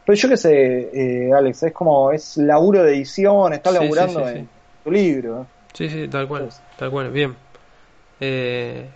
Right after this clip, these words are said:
Speaker 2: y debe,
Speaker 1: ¿Vos
Speaker 2: debe
Speaker 1: tenés
Speaker 2: ser, debe ser
Speaker 1: pensado?
Speaker 2: duro, ¿no? Sacar <laughs> treinta páginas. No, no sé cuántas eran, pero la decisión esa es como
Speaker 1: Sí.
Speaker 2: que, bueno,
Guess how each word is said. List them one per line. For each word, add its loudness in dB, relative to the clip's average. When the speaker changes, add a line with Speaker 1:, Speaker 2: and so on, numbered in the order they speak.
Speaker 2:
y -4
debe, 2
Speaker 1:
¿Vos -6
Speaker 2:
debe 8
Speaker 1:
tenés 8
Speaker 2:
ser, 0
debe 4
ser -
Speaker 1:
pensado? 6
Speaker 2:
duro, 4
¿no? -8
Sacar -8
<laughs> -16
treinta -12
páginas. -14
No, -14
no -16
sé -18
cuántas -14
eran, -8
pero -14
la -12
decisión -14
esa -12
es -18
como -12
Speaker 1:
Sí. -10
Speaker 2:
que, -16
bueno, -18